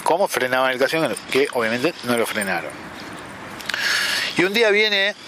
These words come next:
un muchacho que me conocía hacía tiempo ya, que era parte de esa organización, y me dice, "Lucho, dejate de joder un poco,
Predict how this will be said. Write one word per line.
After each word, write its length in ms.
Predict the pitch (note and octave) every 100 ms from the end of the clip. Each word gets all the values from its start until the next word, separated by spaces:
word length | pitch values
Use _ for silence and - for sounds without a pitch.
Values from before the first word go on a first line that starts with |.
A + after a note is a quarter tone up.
| - - -
un 600 | - D3 C#3 C3+ C3 B2+
muchacho 400 | C3+ C#3 E3+ -
que 100 | E3+
me 100 | B2
conocía 400 | A2 A#2 - C#3+
hacía 500 | C3 C#3+ C#3 C3+ C3 B2+
tiempo 340 | D#3+ D#3+ D3+
ya, 420 | D#3+ - F#3+ G#3+ A#3+ - - - - - -
que 160 | D3
era 160 | E3 F3
parte 340 | - D3 -
de 80 | C#3
esa 160 | C3 C#3+
organización, 800 | C#3 C#3 C#3 E3 - F#3 G3 G#3+ - - - - - - - - - -
y 60 | B2+
me 80 | C#3
dice, 300 | - C#3 C3
"Lucho, 540 | - C#3 D3+ D#3 C3 F#2+ - - - - - -
dejate 340 | A2+ - C#3+ D#3+
de 80 | C#3
joder 300 | - C#3 C#3+
un 100 | C#3
poco, 460 | D#3+ C#3+ D3 D3